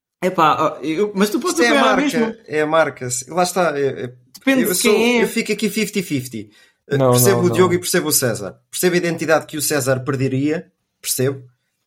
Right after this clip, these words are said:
Speaker 2: Mas também, se calhar vá, eu até meto um bocadinho mais para o lado do Diogo.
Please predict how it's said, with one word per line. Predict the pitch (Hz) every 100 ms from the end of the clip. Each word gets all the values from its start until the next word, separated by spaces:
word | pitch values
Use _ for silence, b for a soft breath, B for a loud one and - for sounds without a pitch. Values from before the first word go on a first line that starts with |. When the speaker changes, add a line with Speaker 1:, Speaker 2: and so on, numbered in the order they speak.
| _ _ _ -
Speaker 2:
Mas | 127
também, | 127 139 151 165 101
se | - - -
calhar | 202 233 196
vá, | 123 95 98
eu | 156
até | 175 202
meto | 202 196
um | 180
bocadinho | 175 170
mais | 170
para | 165 165
o |
lado | 160 139
do | 143
Diogo. | 113 107 95